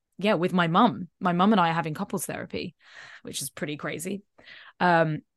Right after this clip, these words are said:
it's a lot of therapy though, so, you know, that's gonna be nipped in the bud soon. I don't know if I'd recommend all this therapy. Um, but for me,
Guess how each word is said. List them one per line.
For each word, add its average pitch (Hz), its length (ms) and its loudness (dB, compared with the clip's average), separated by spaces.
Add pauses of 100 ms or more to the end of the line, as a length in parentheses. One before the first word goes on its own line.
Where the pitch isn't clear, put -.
it's - 160 4
a 202 40 8
lot 165 200 6
of 160 80 -2
therapy 156 420 -4
though, - 200 -6
so, - 200 -4
you - 240 -6
know, 82 160 -6
that's - 340 -8
gonna - 220 -8
be 165 260 -8 (100)
nipped 175 320 -6
in 170 60 -2
the 160 80 -2
bud 165 240 -4
soon. 175 400 2 (840)
I - 60 -10
don't 180 120 0
know 180 60 -4
if - 100 -4
I'd 180 140 0
recommend 175 400 0
all 185 80 2
this 165 180 -2
therapy. 233 520 2 (640)
Um, 196 520 4
but 202 300 6 (640)
for 226 80 4
me, 240 560 4